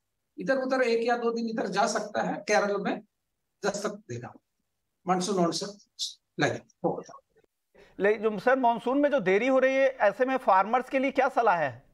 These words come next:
Speaker 2: पई साहब?
Speaker 1: देखिए, ये जो प्रोग्रेस, उसमें कभी-कभी डिले होना,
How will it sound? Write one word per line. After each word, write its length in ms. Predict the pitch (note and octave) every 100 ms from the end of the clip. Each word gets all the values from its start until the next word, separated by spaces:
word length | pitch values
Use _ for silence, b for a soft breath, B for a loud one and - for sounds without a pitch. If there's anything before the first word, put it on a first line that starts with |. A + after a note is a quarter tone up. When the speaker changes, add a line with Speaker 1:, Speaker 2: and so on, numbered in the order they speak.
| _ _ _ _ _ -
Speaker 2:
पई 200 | F#3 G#3
साहब? 360 | G3+ D3+ A2 - _ _ _ _ _ _ _ _ _ _ _ _ _ _ _ _ _ _ _ _ _ _ _ _ _ _
Speaker 1:
देखिए, 260 | A3+ A3+ D4 - - - - - A3
ये 460 | C4 C4+ C4+ - B3+ A#3
जो 400 | A3 A3 G3+ - - - _ _ _ -
प्रोग्रेस, 760 | F#3+ G#3 A#3+ A#3+ A#3 - - -
उसमें 320 | F3 G#3+ G#3+
कभी-कभी 440 | G#3 G#3 G#3 F#3+ G#3
डिले 320 | E3+ F3 G3+
होना, 640 | F3+ F#3 F3+ F#3 F#3 -